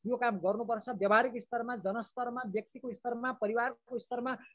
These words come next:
समा-, सामाजिक स्तरमा र राष्ट्रिय स्तरमा यो कामहरू अगाडि बढ्नुपर्छ। त्यसैले गौशाला निर्माण गर्ने प्रक्रिया भन्दा पनि जन जनलाई घर घरमा गाई सेवा गर्ने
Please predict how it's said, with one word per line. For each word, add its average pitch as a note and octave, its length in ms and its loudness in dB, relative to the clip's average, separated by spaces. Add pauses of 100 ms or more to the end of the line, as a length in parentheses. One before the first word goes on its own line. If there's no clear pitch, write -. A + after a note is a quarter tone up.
(160)
समा-, B3 240 2
सामाजिक B3 500 -2
स्तरमा B3+ 260 -4
र A#3+ 60 -4
राष्ट्रिय A3 360 0
स्तरमा G#3+ 280 -6
यो G3+ 60 -2
कामहरू F#3+ 280 0
अगाडि F3+ 160 0
बढ्नुपर्छ। D#3+ 440 -4
त्यसैले C#4+ 520 -2
गौशाला C4 720 6
निर्माण D4 360 6
गर्ने C4+ 340 0
प्रक्रिया A#3+ 420 -2
भन्दा F#3 260 2
पनि C#4 520 -6
जन A#3 400 -2
जनलाई B3+ 500 2 (320)
घर B3 220 4
घरमा C4+ 360 2
गाई B3+ 280 0
सेवा D#4 380 8
गर्ने C#4+ 340 4